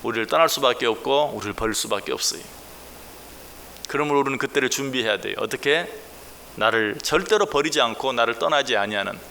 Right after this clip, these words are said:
그 하나님, 그 하나님을 만나야 돼. 그 하나님과 함께 해야 돼. 내가 믿는 하나님이 바로 그런 하나님인 것을 기억하고 그 하나님만 의지해야 돼.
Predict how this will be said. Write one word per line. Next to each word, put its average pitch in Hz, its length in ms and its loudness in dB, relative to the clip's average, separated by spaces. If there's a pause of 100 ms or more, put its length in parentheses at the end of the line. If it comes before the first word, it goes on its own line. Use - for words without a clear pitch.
(240)
그 208 140 6
하나님, 170 420 6 (1800)
그 196 60 8
하나님을 214 340 10
만나야 151 420 6
돼. 110 120 -4
그 - 160 4
하나님과 208 360 10
함께 190 260 6
해야 170 180 8
돼. - 240 -2 (380)
내가 190 220 8
믿는 226 220 6
하나님이 214 400 10
바로 175 380 10 (180)
그런 247 300 10
하나님인 196 360 8
것을 143 480 4 (220)
기억하고 143 680 4 (140)
그 190 100 6
하나님만 175 440 6
의지해야 127 420 0
돼. - 220 -6